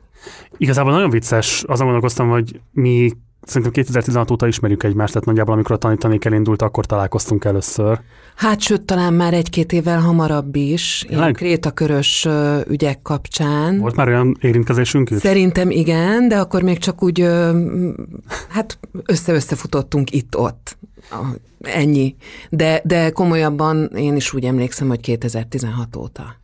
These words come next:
Speaker 1: És ugye voltál már vendég többször is adásban, de igazából így veled személyes interjút még egyszer sem csináltam.
Speaker 2: Nem.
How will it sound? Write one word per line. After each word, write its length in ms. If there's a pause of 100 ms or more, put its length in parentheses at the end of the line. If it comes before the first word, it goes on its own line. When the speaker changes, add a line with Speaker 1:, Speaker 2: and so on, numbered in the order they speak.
(240)
Speaker 1:
És 180
ugye 160
voltál 800
már 240
vendég 400
többször 340
is 120
adásban, 600
de 100
igazából 480
így 220
veled 360 (160)
személyes 420
interjút 320
még 100
egyszer 220
sem 140
csináltam. 580 (300)
Speaker 2:
Nem. 260